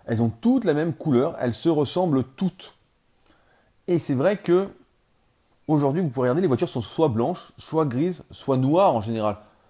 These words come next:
Et on essaye donc toujours de nous faire nous ressembler pour qu'on ait les mêmes besoins, pour qu'on soit manipulable, contrôlable, pour qu'on soit prévisible.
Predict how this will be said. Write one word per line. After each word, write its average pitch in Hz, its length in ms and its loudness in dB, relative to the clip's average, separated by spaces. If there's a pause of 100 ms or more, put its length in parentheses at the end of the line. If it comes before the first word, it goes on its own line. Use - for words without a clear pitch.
(880)
Et 131 80 0
on 143 80 2
essaye 160 300 0
donc 151 340 -4
toujours 185 400 0
de 143 120 2
nous 143 380 0 (760)
faire 190 240 4
nous 170 100 4
ressembler 165 540 2
pour 156 200 -4
qu'on 151 160 -2
ait 156 120 2
les 143 80 2
mêmes 170 220 0
besoins, 156 380 0
pour 135 200 -10
qu'on 139 120 -2
soit 160 380 0 (260)
manipulable, 160 840 0
contrôlable, 147 640 0 (560)
pour 117 100 -6
qu'on 139 80 0
soit 165 380 -2
prévisible. 147 600 0